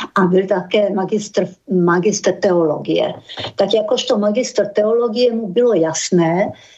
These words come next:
že, eh, lidská mysl a lidské emoce, eh, jsou součástí lidského, <laughs> lidského života a bylo mu jasné, že duševní život nutně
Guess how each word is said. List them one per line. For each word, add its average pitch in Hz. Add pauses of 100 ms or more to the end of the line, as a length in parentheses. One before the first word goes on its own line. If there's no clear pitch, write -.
(120)
že, 170
eh, -
lidská 196
mysl 180 (140)
a 185
lidské 208 (160)
emoce, 185
eh, -
jsou 240
součástí 220 (120)
lidského, 214 (460)
<laughs> -
lidského 226
života 185 (560)
a 202
bylo 220
mu 262
jasné, 220
že 214 (180)
duševní 240
život 214
nutně 196